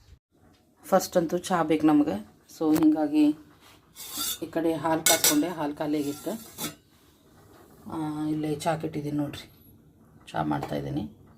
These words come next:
ಮತ್ತು ಇದು ನೋಡ್ರಿ ಅವರೆಕಾಳು, ನಿಮ್ಮ ಜೊತೆ ನಾನು ಶೇರ್ ಮಾಡ್ಕೊಂಡೇನಿಲ್ಲ ಗೊತ್ತಿಲ್ಲ. ಇವನ್ನ ನಾನು ಬೆಂಗಳೂರಿಂದ ಬರ್ತಾ ತೊಗೊಂಡು ಬಂದಿದ್ದೆ.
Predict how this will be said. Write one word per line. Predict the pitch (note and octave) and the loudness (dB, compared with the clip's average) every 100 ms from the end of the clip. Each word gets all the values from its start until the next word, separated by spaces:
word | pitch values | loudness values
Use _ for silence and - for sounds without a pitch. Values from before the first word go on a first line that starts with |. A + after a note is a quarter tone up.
| - - _ _ _ - - _ - - - - - - - - _ _ _ _ _ _ _ - - - - | -20 -20 _ _ _ -20 -20 _ -10 -10 -12 -20 -20 -20 -20 -20 _ _ _ _ _ _ _ -20 -20 -20 -6
ಮತ್ತು | F#3+ D#3+ - F#3+ G#3+ - - _ - | -4 -4 -2 -2 -4 -14 -20 _ -8
ಇದು | F3+ E3 | -4 -2
ನೋಡ್ರಿ | D#3+ D3+ G3+ D4+ - - - - - - - - - | 0 0 2 0 0 -18 -20 -20 -20 -20 -20 -18 -4
ಅವರೆಕಾಳು, | E3+ D#3+ F3+ F3+ D#3 D#3 A#3 - - _ _ _ - - - - | 0 2 2 2 0 0 0 -4 -20 _ _ _ -20 -20 -18 -4
ನಿಮ್ಮ | E3 D#3+ | 0 0
ಜೊತೆ | D#3 E3+ | 0 2
ನಾನು | E3+ D#3+ D3+ D3+ D3+ | 4 4 6 4 2
ಶೇರ್ | - D#3+ E3 | 0 0 2
ಮಾಡ್ಕೊಂಡೇನಿಲ್ಲ | D#3 D3 D#3+ D#3+ D#3 D3 D3+ | 0 -2 0 4 4 4 2
ಗೊತ್ತಿಲ್ಲ. | D3+ D3 E3 D3 E3+ A#3 - - - _ - | 0 0 0 2 2 0 -10 -20 -20 _ 0
ಇವನ್ನ | D#3+ E3+ | 2 4
ನಾನು | E3+ D#3+ D#3+ G3 G3+ E3 | 6 6 6 4 2 4
ಬೆಂಗಳೂರಿಂದ | D#3+ D#3+ F3 F3 E3+ | 4 4 4 2 2
ಬರ್ತಾ | E3 D#3 D#3 E3+ | 4 4 4 0
ತೊಗೊಂಡು | D#3+ D#3 D#3 | 2 4 4
ಬಂದಿದ್ದೆ. | D3+ C#3+ D3 | 2 0 -6